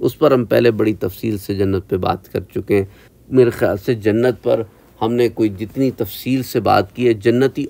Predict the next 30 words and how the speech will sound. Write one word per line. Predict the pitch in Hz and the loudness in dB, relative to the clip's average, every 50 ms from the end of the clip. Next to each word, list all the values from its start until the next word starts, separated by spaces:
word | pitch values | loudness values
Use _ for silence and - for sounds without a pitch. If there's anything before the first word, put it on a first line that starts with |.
| - - | -6 0
औरत | 107 113 123 139 156 170 165 - - | 2 4 6 6 6 4 2 0 0
पर, | 151 135 131 - _ 151 - | 0 0 -2 -2 _ -14 -8
जन्नती | - 123 131 135 - - 147 143 - _ - | -6 -4 -2 -4 -4 -4 -6 -8 -8 _ 0
औरत | 123 135 151 165 147 - - | 2 4 4 4 2 0 0
पर | 156 147 | 0 0
भी | 127 156 151 143 135 110 101 | 2 2 0 0 0 -2 -4
बहुत | 92 90 117 123 - | -2 0 0 0 0
सारे | - - 120 117 117 110 | 2 2 4 4 4 4
दुरूस | 104 107 104 110 120 117 - - | 2 0 0 0 0 -2 0 0
हमने | 101 104 104 101 98 | 0 2 2 2 2
दिए | 95 95 95 98 101 | 0 0 0 0 0
हैं। | 95 90 85 104 110 - - _ - - - - - - | 0 0 -2 -4 -4 -8 -12 _ -20 -20 -20 -20 -18 -10
आ, | - 95 95 95 90 90 87 87 82 82 - | -4 0 2 2 4 4 2 2 0 -2 -4
तो | - 98 98 101 98 | -2 -2 -2 -2 0
जन्नत | 107 120 127 143 156 165 160 - - - | 2 4 6 6 6 4 2 -2 -2 0
के | 151 143 | 0 2
ही | 151 175 175 | 2 2 2
अगर | 147 120 127 123 | 2 2 2 2
आप | 123 120 117 | 2 2 0
सारे | - - 104 101 120 117 | 0 0 0 2 2 0
दुरूस | 113 110 107 113 120 123 - - | 0 0 -2 0 -2 -2 -2 0
जमा | 110 101 95 107 110 | 0 0 2 2 0
कर | 104 - 107 101 | 0 0 -2 0
लें, | 107 113 110 107 101 95 95 - | 2 2 2 2 0 -2 -6 -8
हूर | - 110 120 139 131 120 - | -6 -2 0 0 0 0 2
के | 127 113 | 0 0
दुरूस | 104 104 104 107 107 107 101 - - | 2 0 -2 -2 -2 -4 -4 -4 -2
हैं, | 98 98 98 95 | -2 0 0 0
जन्नती | 101 95 101 104 98 - 107 | 0 0 0 0 -2 -2 -2
औरत | 98 95 104 113 113 | 0 2 2 2 0